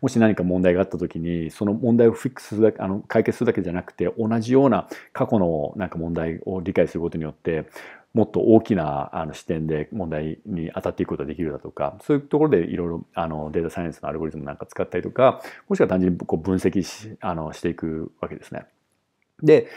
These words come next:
今度プロダクトマネジメントデザイン、要は何を開発するのか、どういうロードマップで作っていくのか、どういうフィーチャーを付け加えるのか、付け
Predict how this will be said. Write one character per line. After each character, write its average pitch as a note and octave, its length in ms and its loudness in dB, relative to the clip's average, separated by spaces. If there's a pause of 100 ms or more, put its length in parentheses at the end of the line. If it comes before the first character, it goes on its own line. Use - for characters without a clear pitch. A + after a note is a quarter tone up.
(140)
今 - 160 4
度 B2 60 4
プ C#3+ 100 0
ロ D3+ 80 6
ダ D#3 80 6
ク D#3 60 -8
ト D#3 80 -2
マ C#3+ 100 2
ネ E3+ 80 2
ジ E3+ 100 2
メ A2+ 100 4
ン - 20 0
ト F2 100 -4
デ E2 100 -4
ザ D2 220 -4
イ - 40 -14
ン、 - 40 -14
要 B2 140 4
は F2+ 40 2
何 B2+ 220 6
を F#2 80 6
開 D2+ 200 -6
発 - 120 -12
す - 80 -8
る D#2+ 60 -4
の D2 80 -8
か、 D2+ 160 -2
ど A#2+ 140 4
う - 20 6
い F#2+ 60 4
う - 20 0
ロ E2 100 0
ー - 40 -2
ド D#2 40 -6
マ D#2 80 -4
ッ D2 60 -6
プ - 80 -8
で D#2 80 -2
作 - 160 -6
っ - 20 -18
て - 120 -6
い - 20 -10
く D#2 80 -8
の C#2 80 -10
か、 C#2 260 -8
ど G#2 120 2
う A2 40 6
い F#2+ 40 2
う - 20 0
フ F#2+ 100 -4
ィ F2 40 0
ー - 20 -8
チ D#2 80 -4
ャ - 20 -6
ー - 20 -8
を - 20 -10
付 F2 180 -4
け - 40 -10
加 E2 140 -2
え D#2+ 40 0
る D#2 60 -6
の D2 60 -8
か、 C#2+ 160 -6
付 F2+ 220 -2
け - 40 -4